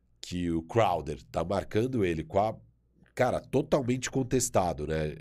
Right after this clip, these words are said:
na, na bola de três ali. E a bola vem igual um míssel, assim, pum, entra lá na ce-, cara,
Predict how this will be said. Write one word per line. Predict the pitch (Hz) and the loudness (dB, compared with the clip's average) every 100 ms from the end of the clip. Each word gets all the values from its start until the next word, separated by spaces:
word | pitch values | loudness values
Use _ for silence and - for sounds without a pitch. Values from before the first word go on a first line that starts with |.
| 73 | -6
na, | 80 80 76 | -4 -2 -2
na | 80 80 | -2 -2
bola | 73 87 87 | 0 0 0
de | 80 | -4
três | - 90 82 | -4 -2 0
ali. | 80 80 - - _ _ - | -2 -4 -8 -20 _ _ -4
E | |
a | 90 | -2
bola | 98 185 | 2 0
vem | 240 269 | 0 -2
igual | 190 208 | 2 2
um | 311 294 | 2 -2
míssel, | 175 120 104 131 208 - 90 76 | -4 -8 -2 2 4 2 0 -2
assim, | 69 92 - - | -2 -4 -6 -4
pum, | 302 277 233 147 135 | 0 0 -2 -6 -4
entra | 127 127 127 | -4 -2 -2
lá | 123 120 104 | 0 0 -2
na | 101 | -4
ce-, | 95 - 113 107 | -4 -4 -4 -4
cara, | - 98 - | -4 -6 -6